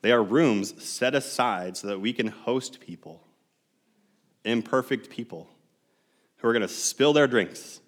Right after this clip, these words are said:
and they're gonna break that plate, and they're gonna make awkward comments, and we get to host them anyway. So this Christmas season, you could get A's.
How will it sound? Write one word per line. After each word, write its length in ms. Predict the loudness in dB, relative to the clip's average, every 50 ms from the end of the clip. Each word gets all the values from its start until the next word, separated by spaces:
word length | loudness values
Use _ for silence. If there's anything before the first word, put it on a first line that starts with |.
| _ _ _ _ _ _ -4
and 100 | 0 2
they're 80 | 2
gonna 160 | 2 2 0
break 480 | 0 -4 -6 -4 -2 0 2 2 2 2
that 220 | 0 0 0 -2
plate, 420 | -4 -2 0 0 0 -2 -6 -14 -18 -20 -20 -20 -10 -2
and 80 | 2 4
they're 80 | 4
gonna 120 | 4 4 4
make 340 | 4 4 6 6 4 4
awkward 420 | 2 0 0 0 0 0 -2 -2 -2
comments, 500 | -2 0 0 0 0 -2 -4 -6 -8 -10 -8
and 160 | -8 -6 -4
we 140 | -4 -4 -4
get 280 | -2 0 0 0 0 -2
to 80 | -6
host 440 | -8 -4 -2 -2 -2 -2 -4 -6 -4
them 220 | -4 -2 -2 -2
anyway. 440 | -2 -2 -2 -2 -4 -4 -8 -12 -16 -20 _ _ _ _ _ _ _ _ _ _ _ _ _ _ _ _ _ _ _ _ _ _ _ _ _ _ _ _ _ _ _ _ _ _ _ _ _ _ _
So 220 | 2 4 4 4 2
this 400 | 2 2 2 2 2 2 -2 -4
Christmas 420 | -2 -2 -2 0 -2 -4 -6 -6
season, 440 | -6 -6 -6 -6 -6 -8 -10 -10 -12 -16 _ _ _ _ _ _ _ _ _ _ _
you 120 | -8 -8
could 300 | -6 -4 -2 -2 -2 0
get 240 | 0 0 0 0 0
A's. 420 | -4 -4 -4 -6 -10 -14 -16 -16